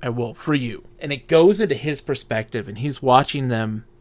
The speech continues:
travel along this, the remnants of a great battlefield. It's an,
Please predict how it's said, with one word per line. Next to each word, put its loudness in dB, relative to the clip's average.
travel 0
along 0
this, -8
the -6
remnants 0
of -10
a -8
great -4
battlefield. -8
It's -10
an, -6